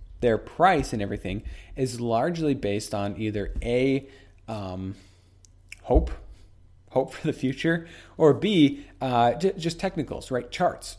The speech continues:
For, for whatever reason, there's just, uh, some of it can be, have to do with, um,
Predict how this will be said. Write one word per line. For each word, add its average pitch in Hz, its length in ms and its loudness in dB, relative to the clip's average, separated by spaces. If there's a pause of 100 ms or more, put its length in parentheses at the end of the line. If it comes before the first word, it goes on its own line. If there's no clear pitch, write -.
For, 139 200 -12
for - 100 -8
whatever 131 240 2
reason, 131 460 0 (380)
there's 104 220 -4
just, - 340 -8 (600)
uh, 95 560 -6
some 131 200 -4
of 123 40 -2
it 120 120 -2
can 113 120 -4
be, 104 300 -4
have 113 180 -6
to - 80 -12
do 104 160 -4
with, 95 300 -4
um, 95 300 -8